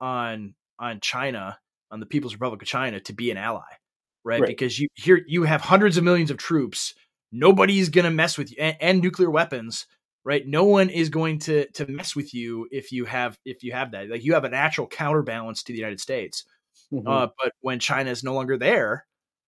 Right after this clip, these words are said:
Speaker 1: right, then, then you're on your own.
Speaker 2: Yeah.
Speaker 1: Right? That's the, that's the conditions that, that Nixon and Kissinger created. Uh, and so,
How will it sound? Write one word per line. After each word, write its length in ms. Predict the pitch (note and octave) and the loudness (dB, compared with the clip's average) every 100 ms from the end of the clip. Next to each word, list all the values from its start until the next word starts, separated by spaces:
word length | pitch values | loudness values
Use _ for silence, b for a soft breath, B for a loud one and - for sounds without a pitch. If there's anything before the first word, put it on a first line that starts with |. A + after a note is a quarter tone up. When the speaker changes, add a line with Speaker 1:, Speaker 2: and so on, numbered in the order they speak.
| _ _ _ _ | _ _ _ _
Speaker 1:
right, 260 | B2 C3 A#2 | -8 -8 -4
then, 420 | B2+ D3 D3+ C#3+ _ - | -2 0 0 -4 _ -6
then 240 | B2 D#3+ | 0 2
you're 100 | D#3+ | 4
on 100 | D3 | 2
your 160 | C#3 C3 | 2 0
own. 220 | A3 F#2 - _ _ | 0 -4 -12 _ _
Speaker 2:
Yeah. 100 | - | -4
Speaker 1:
Right? 100 | - | -2
That's 220 | C3 F#3 - | 0 -4 -4
the, 120 | D3+ - | -12 -2
that's 260 | D#3 G3+ | 0 0
the 120 | - D3+ | -2 -2
conditions 540 | - C#3 F#3+ D#3 C3 | -2 0 0 0 -4
that, 300 | C3 A#2 A2 - | -2 -2 -2 -6
that 200 | C3 A#2+ | -8 -6
Nixon 320 | C#3+ - D3 | -8 -6 -6
and 120 | A2+ | -6
Kissinger 340 | E3 D3+ A2 G#2 | -8 -10 -10 -12
created. 520 | - D#3 B3+ C#2+ - _ _ _ _ _ _ | -6 -4 -4 -6 -12 _ _ _ _ _ _
Uh, 240 | C#3+ C#3+ - | -2 -2 -2
and 140 | D3+ | -4
so, 440 | D#3 - F#3 F3 | 0 8 8 8